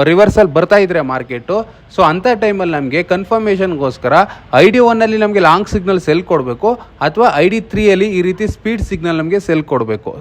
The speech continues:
So ಅವಾಗ ಕೊಟ್ಟಾಗ ಮಾತ್ರ, ಜೊತೆಗೆ ಡೊಮೆಸ್ಟಿಕ್ ಮೆಥಡಲ್ಲಿ ನಮಗೆ ಬೈ ಪುಟ್ ಆಪ್ಷನ್ ನೌ ಅಂತ ಅದೇ ಟೈಮಲ್ಲಿ ಬಂದರೆ, ಅಂದರೆ ಪುಟ್ ಆಪ್ಷನ್ನ ನೀವು ಬೈ ಮಾಡಿ ಅಂತ ಹೇಳಿದಾಗ, so ಅವಾಗ ಏನು ಮಾಡ್ತೀವಿ, ಫರ್ದರ್ ನಾವು ಪುಟ್ ಆಪ್ಷನ್ನ ಬೈ ಮಾಡ್ತೀವಿ. ಇಲ್ಲಿ ನಾವು ಪುಟ್ ಆಪ್ಷನ್ ಬೈ ಮಾಡಿದ್ರು ಕೂಡ ನಾಳೆ ಎಕ್ಸ್‌ಪೈರಿ ಇರೋದ್ರಿಂದ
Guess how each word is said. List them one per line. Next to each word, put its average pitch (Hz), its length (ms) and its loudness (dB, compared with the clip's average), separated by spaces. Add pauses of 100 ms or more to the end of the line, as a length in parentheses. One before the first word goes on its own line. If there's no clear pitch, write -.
So 196 60 0
ಅವಾಗ 190 240 2
ಕೊಟ್ಟಾಗ 190 420 -2
ಮಾತ್ರ, 143 360 -2
ಜೊತೆಗೆ 165 400 0
ಡೊಮೆಸ್ಟಿಕ್ 175 560 0
ಮೆಥಡಲ್ಲಿ 151 480 0
ನಮಗೆ 135 640 -4 (140)
ಬೈ 190 180 6
ಪುಟ್ 220 220 -2
ಆಪ್ಷನ್ 202 340 2
ನೌ 196 180 6
ಅಂತ 180 200 4
ಅದೇ 170 200 4
ಟೈಮಲ್ಲಿ 156 360 2
ಬಂದರೆ, 139 420 0 (260)
ಅಂದರೆ 147 180 0
ಪುಟ್ 160 200 -2
ಆಪ್ಷನ್ನ 190 380 0
ನೀವು 180 180 -2
ಬೈ 147 200 0
ಮಾಡಿ 170 260 -2
ಅಂತ 156 160 -4
ಹೇಳಿದಾಗ, 127 500 0 (460)
so 202 80 4
ಅವಾಗ 196 300 4
ಏನು 185 160 0
ಮಾಡ್ತೀವಿ, 156 320 -2
ಫರ್ದರ್ 175 380 2
ನಾವು 175 140 0
ಪುಟ್ 151 200 -2
ಆಪ್ಷನ್ನ 151 340 -2
ಬೈ 143 200 -2
ಮಾಡ್ತೀವಿ. 110 460 -10 (260)
ಇಲ್ಲಿ 208 140 4
ನಾವು 220 140 4
ಪುಟ್ 196 180 2
ಆಪ್ಷನ್ 233 300 2
ಬೈ 190 180 6
ಮಾಡಿದ್ರು 180 460 4
ಕೂಡ 139 200 0
ನಾಳೆ 170 380 2
ಎಕ್ಸ್‌ಪೈರಿ 196 440 0
ಇರೋದ್ರಿಂದ 131 460 -4